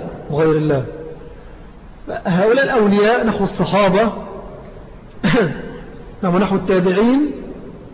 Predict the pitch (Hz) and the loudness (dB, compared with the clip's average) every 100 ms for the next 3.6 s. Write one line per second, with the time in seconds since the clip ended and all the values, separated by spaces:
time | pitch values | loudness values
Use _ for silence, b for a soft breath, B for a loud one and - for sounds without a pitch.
0 | - - - - - - 196 247 320 247 | -20 -20 -20 -20 -20 -2 2 4 4 4
1 | 196 240 190 185 233 214 - 196 190 190 | 2 2 0 0 2 2 4 4 4 4
2 | 233 277 - - - - - - - 190 | 4 2 0 -8 -10 -12 -14 -16 -2 0
3 | 180 190 262 302 175 143 | 2 2 4 6 4 2